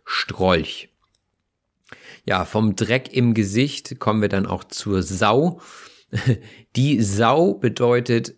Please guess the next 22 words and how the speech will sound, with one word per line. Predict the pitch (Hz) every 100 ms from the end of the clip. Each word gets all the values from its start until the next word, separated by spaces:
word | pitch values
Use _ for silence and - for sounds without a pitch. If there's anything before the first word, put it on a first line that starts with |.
| -
ähm, | 107 98 101 104
das | 110 101 113
weibliche | 104 120 - 123 110
Schwein | 98 - 95 101 131 123
beziehungsweise | 95 - 107 98 - 92 95 92 90 - - - - _
das | 92 92 - - -
Mutterschwein. | 92 90 123 - 113 95 - 85 85 82 90
Also | 98 80 85 82
die | 92 92
Sau | 90 107 104 135 143 - - _
bekommt, | - 95 - 95 92 - -
äh, | 80 82 -
Kinder | 147 175 160 151 156 131
und | 98 92
das | -
sind | 101 92
dann | 85
die | - -
Ferkel | - - 107 117 139 - 117 123 123 - - - - - -
und | 90 82
die | 85
Mutter | 85 95 113 110 98 95